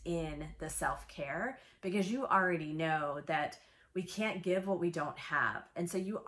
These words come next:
already know that in order to experience all that God has for you, in order to be all God wants you to be, in order to do all that God wants you to do, that unique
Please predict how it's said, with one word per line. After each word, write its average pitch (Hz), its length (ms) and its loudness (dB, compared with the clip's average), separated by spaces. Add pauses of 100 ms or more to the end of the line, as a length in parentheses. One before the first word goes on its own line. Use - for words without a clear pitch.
(120)
already 202 300 -2
know 170 400 4
that 156 140 -4
in 160 120 -2
order 160 220 0
to - 240 -8
experience 196 720 -4
all 170 200 4
that 165 140 -2
God 151 200 -2
has 147 320 -2
for 151 100 -10
you, 135 320 -6
in 165 120 -2
order 160 200 2
to 160 160 -6 (180)
be 220 480 2
all 165 220 2
God 160 300 4
wants 156 240 -2
you 139 60 -8
to 135 80 -8
be, 151 460 -4 (280)
in 180 160 4
order 165 240 2
to 151 80 -4 (120)
do 196 560 0
all 165 260 4
that 165 140 -2
God 156 240 4
wants 151 280 -4
you 147 60 -10
to 143 60 -10
do, 175 420 2
that 151 360 -2
unique 175 500 4